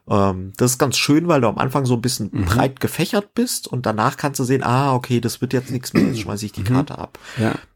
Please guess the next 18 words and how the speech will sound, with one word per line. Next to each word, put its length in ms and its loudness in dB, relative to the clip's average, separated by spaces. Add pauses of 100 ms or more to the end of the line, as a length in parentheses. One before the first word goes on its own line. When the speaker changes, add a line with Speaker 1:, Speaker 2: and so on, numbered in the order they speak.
Speaker 1:
Also 240 2
wirklich 260 0
großartig. 840 0
Es 160 -4
ist 140 -6
ein 60 -4
Spiel, 540 2
was 220 0
ich 160 -6
finde, 960 2
was 140 -2
sich 160 -2
schwer 280 0
vergleichen 600 -2
lässt 340 -2
mit 120 -4
anderen 280 -2
Spielen. 600 -2